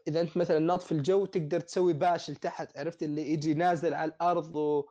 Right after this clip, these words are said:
ويسوي ستان للي حول أو يذبحهم حتى. آه، في عندك مثلًا الباري، عندك درع تقدر تسوي به باري. آه، التنوع في الأسلحة يا رجال، يا أخو تنوع. يعني ما عندك سيف، خلاص؟ عندك، آه، عندك مطرقة كبيرة، عندك جريت سورد،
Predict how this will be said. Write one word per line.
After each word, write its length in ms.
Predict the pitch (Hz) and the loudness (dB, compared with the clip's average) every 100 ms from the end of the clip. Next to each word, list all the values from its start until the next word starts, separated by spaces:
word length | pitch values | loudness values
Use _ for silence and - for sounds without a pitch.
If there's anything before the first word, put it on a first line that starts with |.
| - _ _ _ | -14 _ _ _
ويسوي 880 | 143 151 151 147 135 143 - 165 160 | -4 0 2 2 2 0 2 2 2
ستان 320 | - 185 170 | 0 0 0
للي 240 | 147 143 | 0 -2
حول 340 | - 160 147 139 | -2 0 0 0
أو 160 | 151 | 0
يذبحهم 560 | 156 135 160 - 147 135 | 0 2 -2 -2 -6 -6
حتى. 420 | - 151 - 123 - - - - - 127 | -8 -8 -8 -10 -10 -20 -20 -20 -6 0
آه، 260 | 143 143 | 2 2
في 220 | 143 202 180 | 2 2 2
عندك 300 | 190 175 175 | 0 -2 -2
مثلًا 360 | 170 170 160 | -2 0 -2
الباري، 520 | 156 - 185 147 107 - _ | -4 0 0 0 -2 -12 _
عندك 220 | 143 139 - | -8 -6 -2
درع 260 | 170 180 | 2 2
تقدر 280 | 175 160 160 | 0 -2 -4
تسوي 260 | 156 165 160 | -2 2 2
به 100 | 151 | 2
باري. 360 | - 151 110 - - _ _ 139 | 2 2 0 -6 -20 _ _ -4
آه، 320 | 139 127 - | -2 -4 -6
التنوع 560 | 139 - 175 190 190 151 | -10 -2 2 2 2 0
في 140 | - | -2
الأسلحة 500 | 151 170 - 147 123 | -4 -4 -2 -4 -2
يا 120 | 143 143 | -2 0
رجال، 640 | 135 127 147 143 135 117 | -2 0 2 2 0 0
يا 220 | 139 151 | 0 0
أخو 180 | 151 143 | -2 -6
تنوع. 520 | - 147 143 135 131 - - | -4 -2 0 0 0 -4 -12
يعني 160 | 120 147 | -6 -2
ما 120 | 147 | 0
عندك 280 | 165 180 - | 2 2 0
سيف، 400 | - 147 175 - _ _ _ | 0 2 2 -2 _ _ _
خلاص؟ 400 | 123 135 180 - - - 135 | -4 -2 -2 -6 -20 -10 0
عندك، 400 | 160 160 160 175 | 2 2 2 2
آه، 340 | 156 147 143 | 2 2 2
عندك 360 | 139 165 175 180 | 2 0 -2 -2
مطرقة 280 | 180 170 151 | 0 0 -2
كبيرة، 580 | 160 156 143 147 175 - | -2 0 2 0 -2 -8
عندك 180 | 151 143 | -6 -2
جريت 360 | 147 165 165 | 2 2 0
سورد، 340 | - 143 147 | -2 0 0